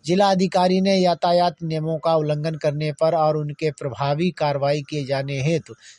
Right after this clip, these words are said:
निर्देशित किया तथा सभी निर्माण एजेंसियों को निर्देश दिए गए कि यातायात को सुगम बनाने हेतु जनपद के अंतर्गत मुख्य मार्गों पर स-,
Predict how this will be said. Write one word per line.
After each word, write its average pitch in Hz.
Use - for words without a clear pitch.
निर्देशित 147
किया 123
तथा 160
सभी 180
निर्माण 180
एजेंसियों 160
को 170
निर्देश 156
दिए 160
गए 185
कि -
यातायात 160
को 160
सुगम 165
बनाने 151
हेतु 160
जनपद 143
के 170
अंतर्गत 147
मुख्य 156
मार्गों 143
पर 170
स-, 147